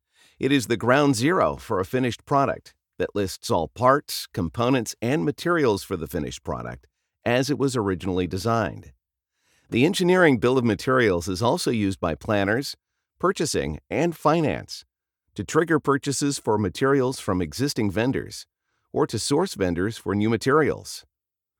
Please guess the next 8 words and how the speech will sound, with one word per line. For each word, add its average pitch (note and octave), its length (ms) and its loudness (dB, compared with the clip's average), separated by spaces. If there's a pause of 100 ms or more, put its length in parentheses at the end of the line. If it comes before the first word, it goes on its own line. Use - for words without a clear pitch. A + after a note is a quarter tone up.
(220)
They A#2 100 4
may B2+ 180 6
also G3 300 4
include C#3 340 0
drawings G2+ 460 2
for B2 140 0
new D3 200 2
parts - 600 -4